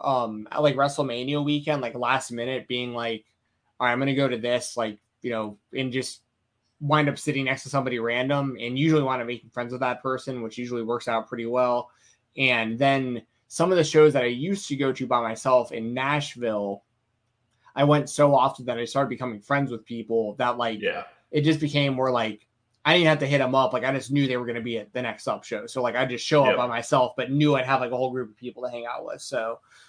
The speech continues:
Speaker 1: um, so yeah, I've done, I've done both. I've, I've gone to shows solo, but, like, preferably I like, I prefer to go with someone else who's also somewhat has an idea of what we're, what it is. Like, I don't like to go with someone who doesn't like wrestling that I'm like,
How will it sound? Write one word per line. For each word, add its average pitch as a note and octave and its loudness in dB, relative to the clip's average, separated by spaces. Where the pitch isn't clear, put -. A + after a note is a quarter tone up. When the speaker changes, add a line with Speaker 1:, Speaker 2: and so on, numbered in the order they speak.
Speaker 1:
um, G#2 0
so G#3 0
yeah, A3 6
I've C#3+ 4
done, F3+ 4
I've E3+ 2
done E3 6
both. B2 2
I've, B2+ 0
I've B2+ 2
gone C#3+ 2
to C3+ -2
shows B2+ -2
solo, C3+ 2
but, B2+ -2
like, C3 -6
preferably D3 0
I A#2 -2
like, B2 -2
I D3+ 6
prefer E3 0
to G3 4
go E3+ 4
with E3 0
someone D#3 0
else B2+ 0
who's C3 -4
also C3+ -2
somewhat D#3 2
has C3+ 2
an B2 -6
idea A#2 -4
of G2+ -12
what A2+ -6
we're, A2 -6
what C3 -6
it B2 -4
is. - -12
Like, B2+ -2
I C#3+ 6
don't E3+ 4
like D#3 2
to C3 -4
go C3+ 2
with B2+ -2
someone C3 -2
who A#2 -8
doesn't A#2 -2
like A2+ -8
wrestling B2 -2
that A2 -6
I'm A2+ -6
like, - -12